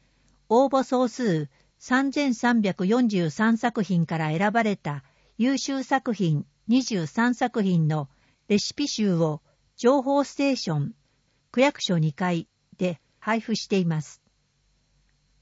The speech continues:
江東区食育標語。令和七年度は、元気な体を作る食べ方、食べ物について考えよ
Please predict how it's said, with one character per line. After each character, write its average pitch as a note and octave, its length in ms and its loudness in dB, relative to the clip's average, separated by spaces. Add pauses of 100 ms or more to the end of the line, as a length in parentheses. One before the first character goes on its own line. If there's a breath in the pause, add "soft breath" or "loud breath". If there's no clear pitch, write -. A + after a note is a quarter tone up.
(600)
江 C#4+ 240 2
東 D4 220 2
区 F3+ 140 -2
食 G3 340 -2
育 B3+ 280 -4
標 G#3+ 300 2
語。 D#3 180 -6 (1080)
令 C#4+ 200 2
和 G3 140 0
七 - 240 -8
年 A#3+ 240 4
度 F3 140 0
は、 D3 180 -4 (500)
元 D4 240 0
気 A3 140 -2
な F3+ 120 0
体 G#3+ 420 0
を G#3+ 80 2
作 - 300 0
る D#3 220 0 (300)
食 G3+ 120 -6
べ C4 120 2
方、 G3+ 420 -6 (140)
食 F#3+ 120 -4
べ C#4+ 120 0
物 B3 240 2
に F3 160 2
つ - 120 -4
い A3 120 0
て F3 120 -4
考 G#3 360 2
え G3+ 160 2
よ F#3 320 0